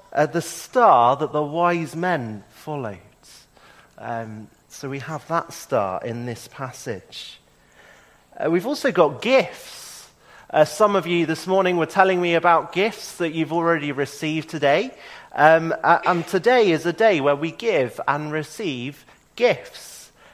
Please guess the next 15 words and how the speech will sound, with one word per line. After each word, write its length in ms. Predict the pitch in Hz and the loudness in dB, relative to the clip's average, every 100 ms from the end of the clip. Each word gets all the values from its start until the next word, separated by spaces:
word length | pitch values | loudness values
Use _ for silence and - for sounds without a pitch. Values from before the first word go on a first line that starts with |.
| - | -4
And 220 | - 156 | 2 4
in 80 | 208 | 4
this 180 | 240 - | 0 0
passage, 380 | 175 156 175 165 | 0 0 -2 -2
we 120 | 196 | 2
have 160 | 208 | 2
three 260 | 202 226 254 | 0 -4 -2
gifts. 320 | 170 120 - | 0 -2 -2
We 100 | 160 | -4
have 180 | 151 165 | -2 -2
frankincense, 840 | - 220 208 - 147 - 127 110 | 0 -2 -2 -8 -8 -2 -2 -4
gold, 480 | - 190 196 143 123 | -4 0 2 0 0
a-, 320 | 120 131 - | 2 2 2
and 200 | 143 143 | -4 -4
myrrh. 460 | 165 208 196 110 92 | -4 0 2 0 -4